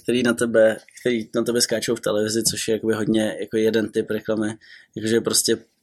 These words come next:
produktovky prostě. Ale dost často máš, má-, máš potom ještě takový různý reklamy k nějakým jako Super Bowlům nebo k takový ty, ty velký akci, nebo prostě takový ty jakoby víc,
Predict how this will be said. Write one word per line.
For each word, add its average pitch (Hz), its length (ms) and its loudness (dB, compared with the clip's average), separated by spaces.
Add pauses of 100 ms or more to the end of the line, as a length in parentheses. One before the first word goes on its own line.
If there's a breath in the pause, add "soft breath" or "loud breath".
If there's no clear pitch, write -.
produktovky 110 680 -2
prostě. 110 380 -2 (480 loud breath)
Ale 123 140 0
dost 139 200 4
často 143 280 0
máš, 147 220 2
má-, 123 180 -4
máš 127 200 0
potom 135 260 0
ještě 131 240 -2
takový 127 260 -2
různý 127 260 2
reklamy 123 360 -2
k - 20 -16
nějakým 123 280 -2
jako 120 200 -6
Super 113 320 0
Bowlům 117 520 4
nebo 110 220 2
k 110 60 -6
takový 113 240 -8
ty, 117 120 -2 (200)
ty 123 80 0
velký 110 380 0
akci, 117 240 -2
nebo 147 180 4
prostě 151 300 2
takový 147 240 0
ty 147 60 2
jakoby 143 260 2
víc, 143 180 2